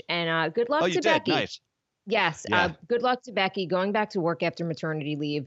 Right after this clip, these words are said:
Speaker 1: One of the harder things that I have personally ever done, and I don't think a lot of
Speaker 2: I
Speaker 1: people
Speaker 2: remember.
Speaker 1: talk about it. It's, and I, kudos to wherever she works that gave her six months.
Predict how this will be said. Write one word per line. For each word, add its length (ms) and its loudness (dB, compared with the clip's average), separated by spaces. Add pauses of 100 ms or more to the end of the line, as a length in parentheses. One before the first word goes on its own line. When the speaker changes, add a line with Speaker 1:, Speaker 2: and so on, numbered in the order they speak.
(320)
Speaker 1:
One 300 2
of 140 2
the 100 2
harder 380 2
things 320 0
that 120 0
I 180 2
have 180 -2
personally 500 0
ever 180 2
done, 300 2
and 140 0
I 80 2
don't 220 0
think 160 -2
a 40 -2
lot 140 2
of 60 2
Speaker 2:
I 40 2
Speaker 1:
people 60 2
Speaker 2:
remember. 220 -2
Speaker 1:
talk 200 0
about 260 2
it. 220 0
It's, 220 -12 (140)
and 300 0 (520)
I, 180 2
kudos 600 0
to 120 -4
wherever 320 2
she 160 0
works 300 0
that 120 -2
gave 200 -2
her 100 -2
six 300 -6
months. 480 0